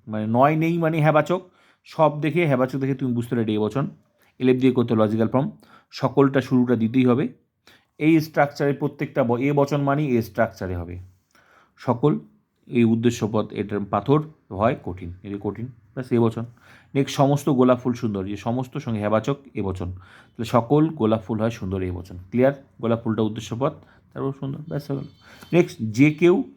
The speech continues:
এই কাজটা করতে পারে, যখন এই ধরনের প্রশ্ন থাকবে যে কেউ, এই যে শুরুতেই বলে দিলাম, এ-,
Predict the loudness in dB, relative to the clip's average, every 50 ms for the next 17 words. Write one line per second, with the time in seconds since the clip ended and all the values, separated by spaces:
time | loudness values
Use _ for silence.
0 | _ _ _ _ _ _ _ _ _ _ _ _ -4 -4 -2 0 -2 -2 0 0
1 | -2 0 0 0 -2 -2 -2 -2 -2 -2 -2 -2 2 2 2 4 4 2 2 2
2 | 0 2 2 0 0 0 -2 -2 -4 -6 -4 -2 -4 -2 -2 -4 -4 -2 -2 -2
3 | -2 4 4 4 4 4 0 -2 -2 -2 -6 -12 -20 _ _ _ _ -12 -10 -10
4 | -8 -4 -4 -4 -2 -2 -2 -2 -2 -2 -2 -2 -2 -2 -4 -4 -8 -16 _ _
5 | _ _ _ _ _ _ -14 -14 -14